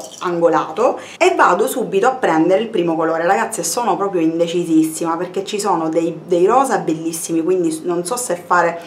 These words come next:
sì, farò qualcosa sul viola questa volta, ci ho pensato. Quindi vado a prendere Supreme, che è in pratica il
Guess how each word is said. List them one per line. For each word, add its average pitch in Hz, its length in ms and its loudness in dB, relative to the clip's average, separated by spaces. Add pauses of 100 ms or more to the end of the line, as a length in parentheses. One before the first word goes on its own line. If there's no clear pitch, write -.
(180)
sì, - 420 2 (160)
farò 220 260 2
qualcosa 214 400 2
sul 170 220 -4
viola 156 380 0
questa 156 280 -4
volta, 156 320 -2
ci 180 80 -6
ho 175 80 -4
pensato. 160 560 -6
Quindi 185 220 0
vado 277 180 2
a - 40 -2
prendere 196 380 0
Supreme, 170 760 2 (380)
che 202 120 -2
è 185 40 4
in 175 160 2
pratica 190 360 0
il 165 340 -2